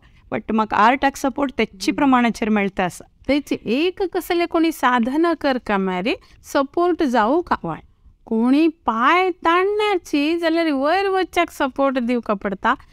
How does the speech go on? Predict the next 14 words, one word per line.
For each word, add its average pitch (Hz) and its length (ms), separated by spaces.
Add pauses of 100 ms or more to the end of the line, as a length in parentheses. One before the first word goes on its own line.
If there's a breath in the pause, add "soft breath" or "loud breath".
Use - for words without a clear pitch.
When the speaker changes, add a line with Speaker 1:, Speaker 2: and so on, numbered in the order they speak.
(160 soft breath)
Speaker 2:
आनी 262 160
तो 339 260
तुका 349 320
मेळ्ळा 311 380
म्हणून 269 320
तूं 262 100
भाग्यशालीच 226 760
Speaker 1:
हय. - 20
Speaker 2:
म्हणटा. 170 440 (800)
आतां 311 480 (100)
कन्नड, 403 880
कन्नड 415 480
कलर 339 320 (100)
टीव्हीचेर 262 1000